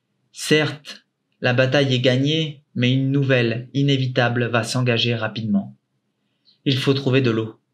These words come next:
De là, deux options s'offrent à nous. La première consiste à rejoindre le village de Tête Morne, offrant une garantie de trouver à boire, mais nécessitant un aller-retour de deux kilomètres.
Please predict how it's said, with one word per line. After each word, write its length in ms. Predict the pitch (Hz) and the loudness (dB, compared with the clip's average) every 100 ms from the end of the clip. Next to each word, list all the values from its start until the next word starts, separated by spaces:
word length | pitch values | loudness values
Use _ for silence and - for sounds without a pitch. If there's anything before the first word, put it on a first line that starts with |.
| _ _ _ _ _ _ - | _ _ _ _ _ _ -2
De 100 | 143 | 2
là, 480 | 151 165 - - _ _ | 4 4 0 -4 _ _
deux 260 | 147 185 170 | 0 2 4
options 340 | 170 - 190 | 2 2 2
s'offrent 280 | 175 170 - | 2 -2 0
à 60 | 120 | 0
nous. 220 | 101 101 - _ _ _ _ | 0 -4 -14 _ _ _ _
La 120 | 123 | -2
première 420 | 127 139 160 180 180 | 0 2 2 0 0
consiste 400 | 135 135 175 131 | -4 -2 -2 0
à 60 | |
rejoindre 340 | 123 135 160 139 | 0 0 0 0
le 60 | |
village 380 | 123 139 170 156 | 0 2 2 2
de 100 | 127 | -2
Tête 440 | 127 - 160 - | -2 0 0 -2
Morne, 400 | 135 120 - - - _ _ _ | 0 0 -2 -8 -16 _ _ _
offrant 340 | 139 131 151 156 | -2 0 0 0
une 100 | 135 | 2
garantie 440 | 131 113 123 175 | 2 0 0 0
de 80 | 139 | -2
trouver 280 | 127 131 135 | -4 -2 0
à 100 | 113 | 0
boire, 460 | 131 175 202 196 _ _ _ _ _ _ - | 2 2 2 -2 _ _ _ _ _ _ -2
mais 180 | 135 143 | 2 2
nécessitant 680 | 156 156 165 175 - 208 190 | 2 0 -2 -4 0 4 4
un 320 | 151 151 156 | 4 2 2
aller-retour 680 | 165 175 160 160 160 202 | 2 2 2 0 2 2
de 100 | 143 | 2
deux 180 | 139 175 | 0 0
kilomètres. 680 | 180 170 135 113 110 - | -2 -2 0 -2 -4 -12